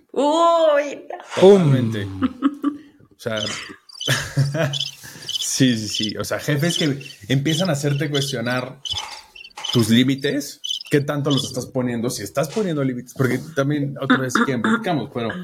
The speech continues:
Speaker 2: qué cabrón es poner límites en el trabajo. No mames. O sea, dan-, bueno, yo no estoy acostumbrado, apenas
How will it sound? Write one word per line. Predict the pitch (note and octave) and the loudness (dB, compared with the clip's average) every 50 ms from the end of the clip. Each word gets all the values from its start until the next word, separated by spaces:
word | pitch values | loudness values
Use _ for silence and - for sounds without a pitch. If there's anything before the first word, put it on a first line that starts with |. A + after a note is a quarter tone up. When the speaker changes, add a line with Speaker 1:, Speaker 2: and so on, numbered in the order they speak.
| E3+ - - | -12 -14 -14
Speaker 2:
qué | - C3+ | -12 -4
cabrón | - - D3 C#3+ D3 D3+ D3+ D3+ C#3+ | 0 0 2 2 2 2 2 2 2
es | C#3 C#3 | 0 0
poner | C#3 C3 B2+ B2+ B2 | 0 -2 -2 -2 -2
límites | A#2+ B2+ B2 B2+ A#2 - - | -2 -2 -2 -2 -2 -4 -6
en | G#2+ G#2 | -4 -4
el | G2+ G2+ - | -4 -2 -2
trabajo. | G#2 G#2 G#2 A2+ B2 - - - - _ _ _ _ _ _ _ _ _ _ _ _ _ _ _ _ _ _ _ | -2 -2 -2 -2 -4 -4 -8 -16 -20 _ _ _ _ _ _ _ _ _ _ _ _ _ _ _ _ _ _ _
No | - G#2+ | -4 0
mames. | G#2+ A2 G#2+ - - - A2 - - - - | 2 2 2 0 -2 -4 -10 -12 -12 -12 -8
O | A2 | -4
sea, | G#2 G#2+ A2 A2 G#2 A2 A#2+ B2 A#2+ A2+ - _ | 0 2 2 2 0 -4 -10 -12 -16 -16 -14 _
dan-, | B2+ A#2+ A#2+ A#2+ B2+ C#3 D3 B2+ | -2 0 2 2 2 0 -2 -2
bueno, | A2 A2 G#2+ G#2+ | -2 -2 -2 -2
yo | A2+ B2+ | -2 -4
no | |
estoy | B2+ C3 - A2 | -2 -4 -4 -6
acostumbrado, | - - G#2 - - G#2 G2+ A2 A2 G#2 F2+ | -6 -6 -6 -4 0 2 4 4 4 2 0
apenas | G2+ - B2 A#2+ B2 B2 A#2+ - - - | -2 -2 0 0 2 0 -2 -4 -8 -12